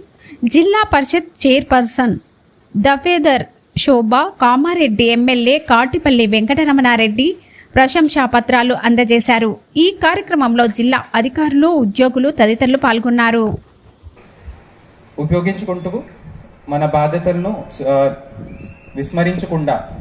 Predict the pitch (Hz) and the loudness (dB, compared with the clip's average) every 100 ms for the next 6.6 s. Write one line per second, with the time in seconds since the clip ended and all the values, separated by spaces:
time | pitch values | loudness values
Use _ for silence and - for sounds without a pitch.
0 | - - - 151 160 170 170 156 156 180 | -18 -14 -6 -4 -4 -6 -4 -4 -4 -8
1 | 180 - - - - - - 143 160 185 | -12 -18 -20 -20 -20 -20 -10 -6 -2 -2
2 | 165 165 170 165 180 156 - - - 139 | -2 -2 -4 -4 -6 -8 -12 -20 -8 -4
3 | 143 165 165 156 151 156 190 139 - - | -4 -4 -2 -2 -2 -4 -8 -12 -14 -8
4 | 143 143 139 - 139 147 233 - - _ | -8 -6 -10 -8 -8 -8 -14 -20 -20 _
5 | _ _ - _ _ _ - 160 156 180 | _ _ -20 _ _ _ -16 -8 -2 0
6 | 165 165 175 190 180 | 0 -2 -2 -4 -4